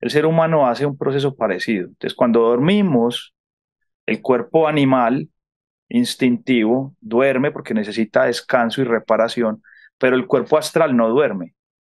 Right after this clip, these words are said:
El cuerpo astral sigue despierto y es, ahí es donde están los sueños, ahí es donde están, donde se dan, eh, todas estas, las visiones, donde se dan todos estos fenómenos,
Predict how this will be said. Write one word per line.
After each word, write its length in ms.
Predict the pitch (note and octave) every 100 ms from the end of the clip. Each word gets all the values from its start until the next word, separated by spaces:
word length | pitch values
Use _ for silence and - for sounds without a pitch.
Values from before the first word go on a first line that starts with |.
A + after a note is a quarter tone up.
| _ _ _
El 100 | -
cuerpo 280 | - G2+ B2+
astral 340 | B2 - C3
sigue 460 | A#2+ A2 A2 A#2+ A#2+ - -
despierto 640 | G#2 - C#3 A#2+ - A#2+ - - -
y 140 | - C3+
es, 260 | C#3+ -
ahí 220 | - B2 B2+
es 60 |
donde 240 | C3+ D3 B2+
están 300 | - A#2 A#2
los 160 | C3+
sueños, 880 | - D3+ D3+ C#3 C3+ C3 B2+ A#2+ - _ _ _ -
ahí 200 | A2 A2
es 80 | A#2
donde 240 | B2 A#2+
están, 640 | A2+ - A2 A2 G#2+ G#2 _ _
donde 200 | - A2+
se 140 | A2+ A2+
dan, 360 | G#2+ G#2+ G#2 _ _ _ -
eh, 440 | A#2 A#2+ A#2+ A2+
todas 320 | - C3 C3+ C#3+
estas, 340 | B2+ - A#2
las 180 | A2 G#2+
visiones, 880 | A2 - C3+ D#3 D3 A#2+ A#2 - _ _ _ _
donde 180 | A#2+ A2+
se 120 | A2+
dan 240 | A#2+ A2+ G2+
todos 280 | C3+ C3+ C3
estos 360 | C3 - C3
fenómenos, 760 | A#2+ A2+ C#3+ C#3+ G#2 F#2+ -